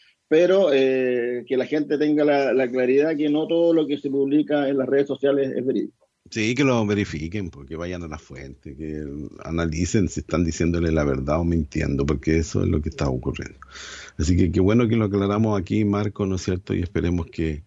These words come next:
Speaker 2: como dices tú, ojalá que no se vuelva a repetir, pero está como, como estamos en un, met-, eh, inmersos en un tema político y de fanatismo,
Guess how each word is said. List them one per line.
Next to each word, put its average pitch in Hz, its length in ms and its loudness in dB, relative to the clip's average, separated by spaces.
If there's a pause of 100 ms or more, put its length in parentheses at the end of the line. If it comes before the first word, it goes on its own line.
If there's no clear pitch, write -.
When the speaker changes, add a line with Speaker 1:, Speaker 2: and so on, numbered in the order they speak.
(120)
Speaker 2:
como 85 140 0
dices 101 200 2
tú, 175 100 0
ojalá 90 260 -6
que 90 60 -8
no 76 80 -8
se 73 140 -10
vuelva 73 400 -8
a 71 200 -14
repetir, 90 380 -2
pero 85 200 -2
está 73 240 -10
como, 71 400 -6 (760)
como 85 220 2
estamos 98 400 0
en 90 160 -2
un, 80 360 -8 (520)
met-, 78 500 -8
eh, 69 360 -12
inmersos 90 680 0
en 87 120 -2
un 82 220 -4
tema 85 720 -2 (420)
político 78 800 -2
y 71 440 -2
de 73 240 -4
fanatismo, 80 1000 -2